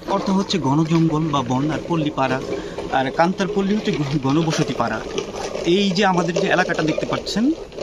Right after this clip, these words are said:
এই কান্তারপল্লী পুরোটাই, এখানে হচ্ছে আগে ঘন জঙ্গল বন ছিল। সবাই এখানে কেটে কেটে এখানে যারা বসতি আছে, তারা সবাই এখানে বাড়িঘর করছে।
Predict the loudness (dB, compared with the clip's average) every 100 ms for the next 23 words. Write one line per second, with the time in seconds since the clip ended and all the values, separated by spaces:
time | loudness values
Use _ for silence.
0 | -6 -2 0 0 -2 -2 -4 -4 -4 -2
1 | -2 -2 -6 -12 -14 -12 -6 -2 2 2
2 | 2 0 0 0 0 0 0 2 0 0
3 | 0 -2 -4 -10 -16 -20 -20 -20 -20 -14
4 | -6 -2 0 0 -2 -4 -4 -2 -2 -2
5 | 0 0 -2 -12 -20 -6 -4 0 0 0
6 | -2 -4 -2 -2 -4 -4 -4 -2 -2 -2
7 | -2 -2 -4 -6 -10 -14 -14